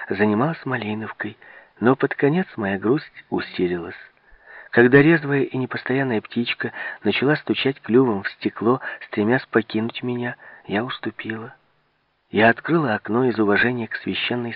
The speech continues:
свободе, которую люди не боятся отнимать у себе подобных. Но меня больно задело её равнодушие, словно Малиновка была чем-то обязана мне за мою любовь и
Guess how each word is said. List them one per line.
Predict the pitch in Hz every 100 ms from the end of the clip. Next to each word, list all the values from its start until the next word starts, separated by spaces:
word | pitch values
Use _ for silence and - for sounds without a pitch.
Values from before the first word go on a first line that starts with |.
| -
свободе, | 95 90 104 123 110 - - - -
которую | 85 - 104 101
люди | 110 120
не | 107 98
боятся | 92 92 117 - 107
отнимать | 95 - 95 85 98 - - _
у | -
себе | - 90 190
подобных. | - - - 107 110 104 98 - - - - - - - -
Но | 107
меня | 123
больно | 131 147 156 147
задело | 147 143 170 165
её | 156 151
равнодушие, | 147 139 139 131 147 143 - - - - - - -
словно | - 135 151 143
Малиновка | 143 151 156 131 -
была | 117 127
чем-то | 131 135 139 131
обязана | 120 127 135 113 104
мне | 98 101 - - -
за | - 101
мою | 98 95
любовь | 95 90 101 120
и | -